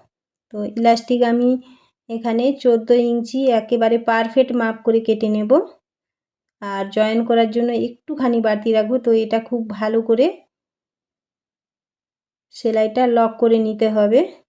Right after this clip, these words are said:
তো সেলাই লক করে নিয়েছি। এবার আমি কাপড়টা উল্টো দিক থেকে আমি মুড়ে ইলাস্টিকটা লাগিয়ে নেব। তো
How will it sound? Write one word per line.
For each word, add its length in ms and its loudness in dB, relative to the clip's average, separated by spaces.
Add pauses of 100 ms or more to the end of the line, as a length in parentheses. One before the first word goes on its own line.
(340)
তো 40 -12 (100)
সেলাই 400 0
লক 280 2
করে 220 4
নিয়েছি। 440 2 (160)
এবার 320 2
আমি 260 0 (1200)
কাপড়টা 580 0 (1800)
উল্টো 360 0
দিক 240 -2
থেকে 280 2 (100)
আমি 280 -2 (1120)
মুড়ে 420 2 (720)
ইলাস্টিকটা 540 -4
লাগিয়ে 380 0
নেব। 220 0 (480)
তো 80 -6